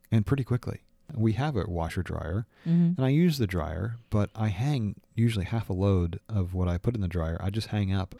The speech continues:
Speaker 1: The stuff I hang is dry when the dryer is done.
Speaker 2: You're so right, because there's just no humidity in the air. And my friend's mom from Minnesota, you know what she calls that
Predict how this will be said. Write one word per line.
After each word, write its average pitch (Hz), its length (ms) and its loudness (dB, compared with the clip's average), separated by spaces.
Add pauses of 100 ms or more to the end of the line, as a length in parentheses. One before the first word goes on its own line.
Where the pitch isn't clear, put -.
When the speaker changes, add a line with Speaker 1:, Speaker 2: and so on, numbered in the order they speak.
(120)
Speaker 1:
The 110 80 0
stuff 117 240 2
I 104 60 2
hang 107 360 0
is 101 200 2
dry 95 580 2
when 92 140 0
the 92 80 0
dryer 92 380 2
is 82 80 -4
done. 80 280 -8
Speaker 2:
You're 175 240 4
so 156 220 2
right, 139 380 0
because 185 320 0
there's 165 180 2
just 170 160 -2
no 156 220 6
humidity 156 520 4
in 139 80 4
the 139 140 0
air. 131 360 -2 (300)
And 160 320 4
my 165 180 6
friend's 175 560 4
mom 143 400 2
from 139 280 2
Minnesota, 147 760 4 (340)
you 160 80 2
know 156 80 6
what 156 100 2
she 156 100 0
calls 139 360 0
that 165 300 4